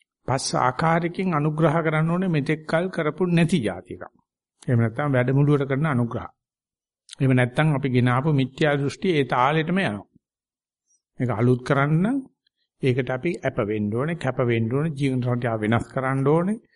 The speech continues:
අ, පොඩි දරුවෙක් වාගේ දැඩි පැහැදෙනවා. ඒ නිසා අපි හැම වැඩමුළුවකම කරා වගේ මේ සරුවච්චන් වහන්සේ අපිට මේ වැඩේ හැඩේ කියලා එකක් තියෙනවනේ. අන්නේ හැඩේ උගන්වනවා. පස්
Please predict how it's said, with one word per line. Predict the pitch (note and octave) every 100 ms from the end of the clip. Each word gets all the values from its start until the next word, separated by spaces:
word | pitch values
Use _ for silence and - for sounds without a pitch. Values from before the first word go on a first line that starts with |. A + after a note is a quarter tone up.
| _ _ _ -
අ, | A#2+ A#2 A#2 A#2 - _ - _ _ _ _ _ _ _ _
පොඩි | D3+ D#3
දරුවෙක් | D#3+ C#3+ C#3 -
වාගේ | B2 A2 A2+ C3+ G3 - _ - _ _ -
දැඩි | A2 C3
පැහැදෙනවා. | - D#2 - D#2+ - _ _ _ _ - _
ඒ | D3+ E3+ D#3
නිසා | D3+ D3+ D3
අපි | D3
හැම | B2 C#3
වැඩමුළුවකම | D3 C3 C#3 D#3 E3 F3 F3+
කරා | F3 D3+ A2
වගේ | G#2+ C3+ D3+ F#2 D3 G3 - _ _
මේ | D3+ C#3
සරුවච්චන් | B2+ C3+ C#3 D3+ C#3+
වහන්සේ | C#3+ C#3+ D3+
අපිට | C3 C3+ B2+ C3+ A#2 - - _ _
මේ | G3 E3 A#2+ G#2+ - - _ _ _ -
වැඩේ | B2 C3 D3+ D#3
හැඩේ | - B2+ C#3+ E3+ E3
කියලා | E3 D#3
එකක් | D3+ D3+
තියෙනවනේ. | D3+ D3 C#3+ -
අන්නේ | C3 C#3 D3+
හැඩේ | - C3 D#3 F3
උගන්වනවා. | E3 B2 A2 G2+ G2 C#3 A#3+ _ _ _ _
පස් | D#3 C#3+